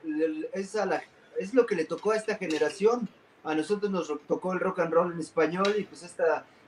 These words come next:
nueva generación está tocando esto, pero pues bueno, nosotros seguimos rockeando y seguimos, este, haciendo rolas y seguimos haciendo discos y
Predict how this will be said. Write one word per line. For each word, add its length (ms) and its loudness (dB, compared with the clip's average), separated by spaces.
nueva 260 2
generación 520 0
está 240 0
tocando 460 4
esto, 240 -2
pero 240 4
pues 160 -16
bueno, 260 2
nosotros 340 -8
seguimos 360 -4
rockeando 540 0
y 80 -2
seguimos, 460 0
este, 360 2
haciendo 360 2
rolas 480 2
y 20 -14
seguimos 340 -6
haciendo 280 0
discos 500 -2
y 160 -2